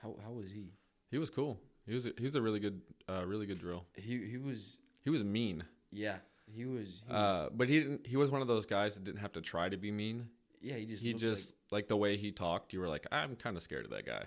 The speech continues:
Speaker 1: Yeah.
Speaker 2: He had that real deep voice.
Speaker 1: Yeah, I rem-, I remember a time we're, we're marching in the D fac and I don't know what happened, but he, he, while we were marching, he's, like, in this guy's face, and we're passing right in front,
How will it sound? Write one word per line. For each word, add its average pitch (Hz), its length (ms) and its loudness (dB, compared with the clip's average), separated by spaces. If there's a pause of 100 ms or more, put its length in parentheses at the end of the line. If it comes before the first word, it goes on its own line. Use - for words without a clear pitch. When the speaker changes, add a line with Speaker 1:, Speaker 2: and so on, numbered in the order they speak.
(160)
Speaker 1:
Yeah. 73 180 -12 (400)
Speaker 2:
He 110 40 0
had 107 120 -2
that 92 160 4
real 95 160 2
deep 90 260 -4
voice. 92 400 -2 (140)
Speaker 1:
Yeah, 95 400 -8 (420)
I 104 60 -10
rem-, 110 260 -4 (100)
I - 60 -18
remember 110 220 -6
a - 20 -10
time 110 320 -6
we're, 101 360 -6 (500)
we're 101 120 -8
marching 104 380 -6
in 104 80 -6
the 101 80 -8
D 104 180 -8
fac 92 300 -10
and 90 320 -14 (1800)
I 113 80 -4
don't 120 100 -2
know 117 100 -2
what 104 180 -4
happened, 107 280 -4
but 95 120 -4
he, 113 140 -6 (140)
he, 107 220 -6
while 107 200 0
we 127 60 0
were 120 100 2
marching, 117 400 -2
he's, 113 280 -4
like, - 280 -6
in 107 200 -4
this 98 180 -8
guy's 101 340 -6
face, 95 480 -6
and 101 80 -8
we're 101 60 -4
passing 101 340 -6
right 98 120 -2
in 98 40 -8
front, 92 260 -8